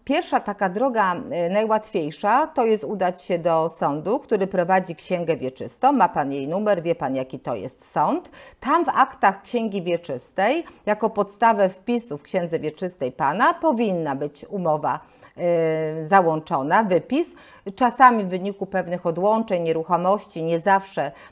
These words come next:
nie zawsze ten dokument znajduje się w konkretnej księdze wieczystej.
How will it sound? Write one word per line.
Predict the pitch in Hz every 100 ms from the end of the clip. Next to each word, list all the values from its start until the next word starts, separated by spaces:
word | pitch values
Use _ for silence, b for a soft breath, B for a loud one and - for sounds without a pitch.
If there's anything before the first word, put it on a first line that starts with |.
| _
nie | 180 180
zawsze | 190 185 - 175
ten | 165
dokument | 165 160 196 180 175
znajduje | 165 170 190 180
się | 170
w | -
konkretnej | 180 170 196 190 - 160
księdze | - 160 151 147
wieczystej. | 135 - 110 - - 214 359